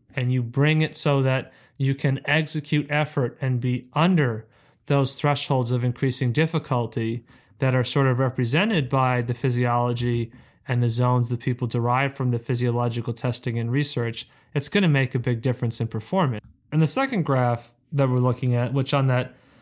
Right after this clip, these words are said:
if you found the post on the Instagram, if you swipe on that, you'll see this graph too. Um, this is watts against time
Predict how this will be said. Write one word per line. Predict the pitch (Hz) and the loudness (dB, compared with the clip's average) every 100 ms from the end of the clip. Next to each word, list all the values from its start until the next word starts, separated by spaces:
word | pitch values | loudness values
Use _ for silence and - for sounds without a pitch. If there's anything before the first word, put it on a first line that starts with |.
| _ | _
if | - | -4
you | 151 | -2
found | - 165 | 2 2
the | 165 | 2
post | - 139 131 - | 2 0 2 2
on | 131 | 2
the | 123 | 2
Instagram, | 120 117 127 123 120 120 | 2 0 -2 0 0 0
if | 113 | 0
you | 127 | -2
swipe | 117 - 127 117 | -2 0 0 0
on | 120 117 | -2 0
that, | 117 113 | -2 -2
you'll | 117 | -4
see | 113 131 | -2 -2
this | 117 110 | -2 -4
graph | - 123 110 - | -4 -4 -4 -2
too. | 147 123 104 - _ _ _ _ - | 0 0 -2 -10 _ _ _ _ -2
Um, | 139 123 | 0 2
this | 123 185 | 0 0
is | 180 131 | 0 0
watts | 127 139 147 | 2 2 0
against | 127 127 127 - | -2 0 -2 -2
time | 139 131 127 120 117 | 0 0 2 0 -2